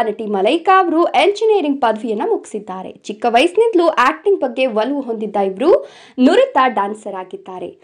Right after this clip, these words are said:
ಮಲೈಕಾ ಫ್ಯಾಮಿಲಿಯಲ್ಲಿ ಯಾರೂ ಕಲಾವಿದರಿಲ್ಲ. ನಟಿಯಾಗ್ಬೇಕು ಅನ್ನೋ ಆಸೆಯಿಂದ ಪ್ರತಿ ವಾರವೂ ದಾವಣಗೆರೆಯಿಂದ ಬೆಂಗಳೂರಿಗೆ ಟ್ರಾವೆಲ್ ಮಾಡ್ತಿದ್ದ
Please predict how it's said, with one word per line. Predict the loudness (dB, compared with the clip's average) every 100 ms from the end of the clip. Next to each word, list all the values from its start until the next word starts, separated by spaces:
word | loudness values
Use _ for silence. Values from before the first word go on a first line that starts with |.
| _ _
ಮಲೈಕಾ | 2 4 4 2 0 0
ಫ್ಯಾಮಿಲಿಯಲ್ಲಿ | 2 4 4 2 0 -2 -2 0 2
ಯಾರೂ | 2 2 0
ಕಲಾವಿದರಿಲ್ಲ. | -2 -2 -2 -4 -6 -6 -2 -2 -4 -8 -4
ನಟಿಯಾಗ್ಬೇಕು | -2 0 4 4 2 -4 -4 -2
ಅನ್ನೋ | 0 -2
ಆಸೆಯಿಂದ | -2 -4 -4 -6 -6 0 0
ಪ್ರತಿ | 2 -6 -6 -8
ವಾರವೂ | 0 0 2 0 0
ದಾವಣಗೆರೆಯಿಂದ | 2 4 4 2 0 0 -2 2 4 4
ಬೆಂಗಳೂರಿಗೆ | 2 0 -2 -4 -2 -4
ಟ್ರಾವೆಲ್ | 0 2 2 2 0
ಮಾಡ್ತಿದ್ದ | 0 -6 -6